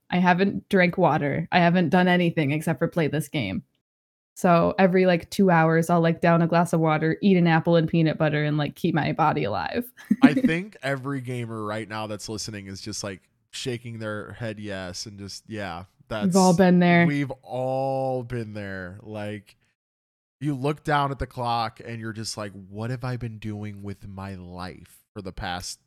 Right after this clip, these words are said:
Speaker 2: you know,
Speaker 1: Oh,
Speaker 2: six to eight
Speaker 1: dude.
Speaker 2: hours?" <laughs>
Speaker 1: Especially this last, like, week. I know that, um, like, if you look at Twitch at all,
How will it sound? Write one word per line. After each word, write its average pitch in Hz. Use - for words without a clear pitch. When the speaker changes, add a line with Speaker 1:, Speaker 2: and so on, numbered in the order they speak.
Speaker 2:
you 123
know, 208
Speaker 1:
Oh, -
Speaker 2:
six 180
to 175
eight 170
Speaker 1:
dude. 165
Speaker 2:
hours?" 92
<laughs> -
Speaker 1:
Especially 226
this 254
last, 202
like, 202
week. 175
I 190
know 202
that, 190
um, 175
like, 170
if 175
you 220
look 190
at -
Twitch 185
at -
all, 190